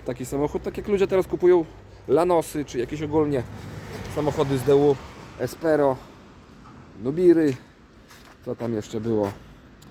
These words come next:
Matizy, Tico i Nexia, chyba wszystkie wymieniłem. No i przyjeżdżają na zloty. Czy ktoś kiedyś się odważy przyjechać Aveo?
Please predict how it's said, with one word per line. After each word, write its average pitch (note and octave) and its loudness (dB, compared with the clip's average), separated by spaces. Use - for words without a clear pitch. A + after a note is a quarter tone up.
Matizy, D3 2
Tico D3+ 0
i C3+ 0
Nexia, C3+ 2
chyba A2 -6
wszystkie C3 -4
wymieniłem. C3+ 2
No A3+ -2
i - -16
przyjeżdżają B3 4
na F3 4
zloty. C#3 0
Czy - -8
ktoś - -4
kiedyś E3 2
się E3 0
odważy C#3+ 2
przyjechać C3+ -4
Aveo? B2 4